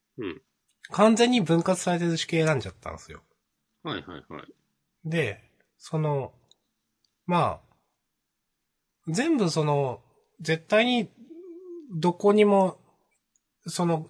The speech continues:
Speaker 2: 高跳び棒とか橋とかない状態でどこにも行けるっていうマップはなかったかもですけど、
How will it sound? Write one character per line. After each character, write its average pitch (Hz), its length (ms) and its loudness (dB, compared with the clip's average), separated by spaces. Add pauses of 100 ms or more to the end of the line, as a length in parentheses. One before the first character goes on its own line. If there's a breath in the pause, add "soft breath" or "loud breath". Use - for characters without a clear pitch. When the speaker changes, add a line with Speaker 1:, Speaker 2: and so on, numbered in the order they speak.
Speaker 2:
高 170 200 -2
跳 170 140 -6
び 170 120 0
棒 135 180 -6
と 135 120 -12
か - 160 -12 (140)
橋 - 200 2
と 160 80 0
か - 140 -6
な 151 120 2
い 143 60 2
状 131 180 -4
態 113 200 -6
で 110 60 -14
ど 113 100 -6
こ - 100 -6
に 170 80 0
も 165 120 0
行 160 60 -2
け 170 120 -2
る 170 60 2
っ 165 40 -2
て - 140 -8
い - 20 -4
う 123 40 -6
マ 123 80 -4
ッ 120 40 -8
プ - 120 -10
は 135 60 -2
な 170 120 2
か 202 100 0
っ - 80 -6
た 104 100 -8
か - 120 -12
も 107 100 -8
で 98 80 -10
す - 100 -10
け 117 120 -12
ど、 110 260 -10